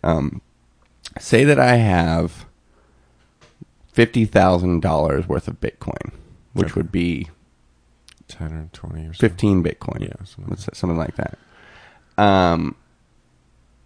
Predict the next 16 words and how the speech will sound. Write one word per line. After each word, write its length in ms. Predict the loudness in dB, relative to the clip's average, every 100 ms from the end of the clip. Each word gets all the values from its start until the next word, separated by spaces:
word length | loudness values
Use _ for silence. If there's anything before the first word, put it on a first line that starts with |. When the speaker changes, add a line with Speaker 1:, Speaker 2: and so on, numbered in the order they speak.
| -8
Speaker 1:
I 140 | 2 4
decide 440 | 6 8 6 6
that 100 | 4
I 80 | 2
want 380 | 2 0 -2 -4 _ _ _ _ _ -16 -2
fifty 280 | 0 2
thousand 320 | 2 2 2 2
dollars 280 | 2 -2
cash. 380 | -2 -2 -2 -2
I 60 | -2
don't 140 | -2
want 140 | -2 -4
my 120 | -6
Bitcoin 440 | -6 -8 -8 -8
anymore. 500 | -6 -6 -6 -6 -6 -10 -4
Speaker 2:
Yeah. 180 | -4